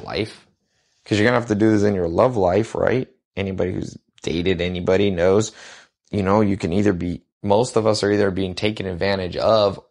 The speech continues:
or we're manipulating too much. If you can come and gain the wisdom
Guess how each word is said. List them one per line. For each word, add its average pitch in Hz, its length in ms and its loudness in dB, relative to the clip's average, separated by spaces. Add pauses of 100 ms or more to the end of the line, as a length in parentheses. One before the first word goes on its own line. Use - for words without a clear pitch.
(380)
or 92 180 0
we're 98 360 0 (320)
manipulating 98 680 2
too 113 200 -2
much. - 600 -8 (880)
If 98 140 -4
you 151 160 0
can 202 200 -2
come 165 460 0 (400)
and 104 180 2
gain 92 240 0
the 92 80 0
wisdom 120 640 -2